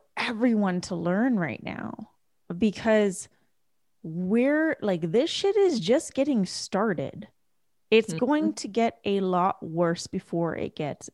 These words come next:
Speaker 1: better. You and I know this. We've both been preaching this. Like, it's going to get a lot worse before it gets better. And so it's important for us to work within ourselves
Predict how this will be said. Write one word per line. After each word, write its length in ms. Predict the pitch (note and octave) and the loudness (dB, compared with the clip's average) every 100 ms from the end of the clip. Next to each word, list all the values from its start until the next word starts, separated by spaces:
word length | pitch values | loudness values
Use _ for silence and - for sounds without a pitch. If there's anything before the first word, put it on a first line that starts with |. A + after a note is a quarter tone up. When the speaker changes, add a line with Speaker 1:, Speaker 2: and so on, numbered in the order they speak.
| - | 2
Speaker 1:
better. 420 | C4+ G3 - - - | 4 4 -2 -8 -6
You 240 | E3+ E3+ | -2 -2
and 120 | D#3+ | 0
I 140 | G#3 B3+ | 2 2
know 220 | B3 A#3+ | 2 4
this. 360 | B3 B3 - - | 4 2 0 -6
We've 200 | F3 E3 | -6 -4
both 260 | - E3 - | -4 -6 -6
been 180 | D3+ D#3+ | -8 -8
preaching 460 | - B3+ - A#3 | -4 -4 0 0
this. 240 | A#3 A#3+ G#3 | 2 0 -2
Like, 200 | F3 - | -6 -6
it's 200 | F3+ - | -8 -6
going 280 | - F#3 G3+ | -4 0 0
to 60 | G3+ | 0
get 120 | F#3+ | -2
a 60 | |
lot 320 | D#3+ D3 E3+ - | 0 0 0 0
worse 380 | E3 D#3 - | -6 -6 -10
before 280 | - F3+ D#3+ | -12 -10 -8
it 40 | D3+ | -8
gets 140 | - | -2
better. 300 | B3+ E3+ - - - - - - _ _ _ _ _ _ _ _ _ _ _ _ _ _ | 0 0 -4 -12 -20 -20 -20 -20 _ _ _ _ _ _ _ _ _ _ _ _ _ _
And 160 | G3+ G3+ | 0 2
so 120 | A#3 | 2
it's 140 | G3+ G#3 | 2 2
important 840 | F#3 - D4+ E4 C4 F#3+ F3+ - _ _ | -2 2 6 6 6 2 -2 -6 _ _
for 360 | - G3+ - | -4 -2 2
us 600 | G3+ G#3 G3 - - - - _ _ _ - | 4 6 4 -2 -12 -14 -18 _ _ _ -10
to 760 | - C#4 C#4 G3+ F3 F3 E3+ - _ _ _ _ _ _ _ _ _ _ _ _ | -4 0 2 2 0 -4 -8 -12 _ _ _ _ _ _ _ _ _ _ _ _
work 640 | - E3+ F3 F3+ G#3+ A#3+ - | -14 -10 -4 4 4 4 -2
within 400 | - F#3+ F#3+ G3+ | -4 -2 0 0
ourselves 920 | F3+ E3 - G3 F#3+ F3 E3 - - | -2 -4 0 2 2 0 -4 -8 -10